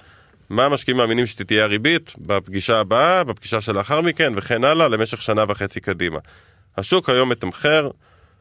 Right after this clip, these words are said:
שהריבית תעלה באמת עוד בין פעם אחת ל-, או, או שלא תעלה, או שתעלה פעם אחת. זאת אומרת, יש, אה, עוד, אה, אפס אחד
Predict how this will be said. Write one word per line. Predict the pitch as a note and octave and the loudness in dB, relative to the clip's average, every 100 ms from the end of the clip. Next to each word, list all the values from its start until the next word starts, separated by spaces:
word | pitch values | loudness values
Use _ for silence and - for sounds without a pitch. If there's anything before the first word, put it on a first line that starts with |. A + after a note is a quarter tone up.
| _ | _
שהריבית | - G#2 G#2+ B2 C3+ | -4 -2 0 0 0
תעלה | A#2+ G2+ G#2+ A2+ | 2 2 4 2
באמת | G#2+ G#2+ G2+ - - - _ | 2 2 0 -2 -18 -20 _
עוד | A2 A#2 G2 - G2+ _ - | -2 0 -2 -8 -20 _ -20
בין | F#2+ A2+ B2+ G#2+ | -6 0 0 2
פעם | A2 G#2 | 0 0
אחת | G2+ G#2+ G2 | 0 -2 -2
ל-, | F#2+ F2+ F#2 G2+ - | -2 0 2 0 -4
או, | F#2 D#2+ C#2+ G2 | -14 -12 -8 -6
או | - C#3+ | -2 -2
שלא | C#3+ B2+ A#2 | 2 2 2
תעלה, | A2+ D3 | 2 4
או | D#3+ B2 | 2 0
שתעלה | G#2+ G#2+ G2+ | -2 -2 0
פעם | G2 F2+ | 0 -2
אחת. | E2+ - E3+ - _ _ | -4 -6 -6 -8 _ _
זאת | - | -14
אומרת, | G2 G2+ G#2 | -8 -6 -6
יש, | G#2+ A2 | -6 -2
אה, | G2 - | -2 -2
עוד, | G#2 G2 | -2 0
אה, | G2+ E2 | 0 0
אפס | A2+ A2+ G2+ | -4 -6 -8
אחד | - G#2+ | -4 -2